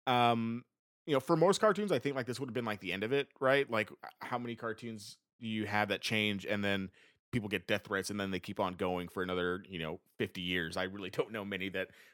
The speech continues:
would survive this, but I think this is mainly because the old school ones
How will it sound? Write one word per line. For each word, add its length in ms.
would 140
survive 460
this, 240
but 140
I 60
think 180
this 140
is 120
mainly 360
because 680
the 220
old 300
school 300
ones 520